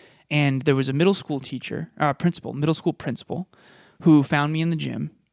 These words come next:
and we talked. And she's like, "Wow, I'd really love for you to come and talk to my middle school." It was gonna be an assembly. I even went and visited the middle school. It was a lower class middle school. And, uh, it was amazing 'cause I toured the whole school and I saw the kids,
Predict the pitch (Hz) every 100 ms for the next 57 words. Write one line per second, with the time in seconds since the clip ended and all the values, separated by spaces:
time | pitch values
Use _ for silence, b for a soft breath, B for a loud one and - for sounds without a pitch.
0 | _ 143 135 131 135 135 143 123 - 139
1 | 143 135 123 135 127 135 151 151 139 139
2 | 143 135 - - 135 131 - 135 120 -
3 | - _ 151 135 156 226 - - - -
4 | _ - 165 165 165 156 143 - 156 165
5 | 196 202 143 170 156 156 113 110 131 156
6 | 175 175 135 143 - - 185 B B B
7 | B - 139 143 135 - 123 - - -
8 | - 113 - B B B B B - 143
9 | 131 131 127 123 123 - - 151 143 135
10 | 160 185 147 - - - 170 165 147 151
11 | 139 - 156 147 143 139 120 120 - 151
12 | 147 147 - 139 135 135 139